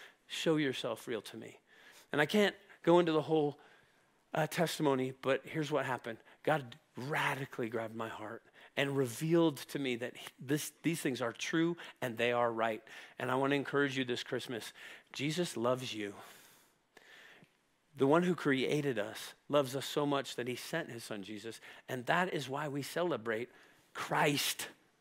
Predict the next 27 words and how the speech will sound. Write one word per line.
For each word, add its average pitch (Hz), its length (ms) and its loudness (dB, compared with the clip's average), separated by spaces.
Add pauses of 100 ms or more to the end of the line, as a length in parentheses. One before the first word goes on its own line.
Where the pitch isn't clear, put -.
(420)
myth. - 440 -2 (1400)
Christmas, 185 460 -2
it's 139 140 -4
all 202 280 0
about 135 280 -2
Christ 120 400 -6
and 120 100 -6
the 117 60 -6
gift 113 260 -12
that 131 100 -8
was 107 200 -12
given. 107 260 -10 (400)
And 143 160 -4
be 233 180 0
like 190 420 0 (140)
these 143 200 0
shepherds 127 600 -2 (300)
and 139 300 -6
go 180 340 6
investigate 127 840 -4 (600)
what 123 220 0
I'm 120 160 -4
saying 95 320 -6 (100)
to 107 80 -14
you. 104 140 -12 (440)
Amen? 135 220 0
Amen. 214 140 0